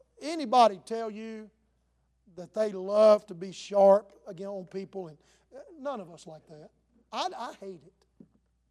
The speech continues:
I, you may think it's true. I, I do not like to have to be difficult, uh, with somebody on something ever.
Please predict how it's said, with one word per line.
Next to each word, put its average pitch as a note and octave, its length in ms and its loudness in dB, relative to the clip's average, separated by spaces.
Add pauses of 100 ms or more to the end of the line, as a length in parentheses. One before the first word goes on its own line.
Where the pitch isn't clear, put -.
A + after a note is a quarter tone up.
(340)
I, G#3+ 160 -12
you D4+ 280 -4
may C4 160 -10
think C#4+ 340 -12
it's A3+ 120 -20
true. C#4 380 -14 (340)
I, C4+ 260 -2
I C#4+ 200 -4
do G#3 240 -12
not A#3+ 440 -8 (140)
like G#3 460 -6 (380)
to F3+ 120 -14
have G3 220 -8
to F#3+ 80 -14
be F3 260 -12 (340)
difficult, A#3+ 600 -6 (220)
uh, A3 100 -16 (280)
with G3+ 160 -12
somebody A3 580 -2
on F#3+ 120 -12
something G#3+ 420 -16 (300)
ever. D#3 280 -14